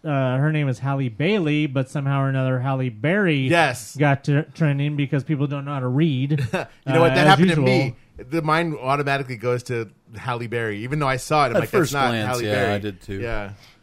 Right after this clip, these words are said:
Speaker 1: So, uh, because of people's at first glance, uh,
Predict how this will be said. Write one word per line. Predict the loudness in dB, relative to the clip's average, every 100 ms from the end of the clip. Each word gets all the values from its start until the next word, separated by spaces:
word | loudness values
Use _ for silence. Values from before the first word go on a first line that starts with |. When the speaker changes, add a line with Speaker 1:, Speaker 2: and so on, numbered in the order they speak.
| _
Speaker 1:
So, | _ 2 4 6 4
uh, | 4 2 2 0 0 -2
because | -2 2 2 2
of | 0
people's | 0 0 0
at | 0 -2
first | -4 -8 -6
glance, | -4 -2 -2 -6 -14
uh, | -6 -4 -2 -2 -2 -2 -6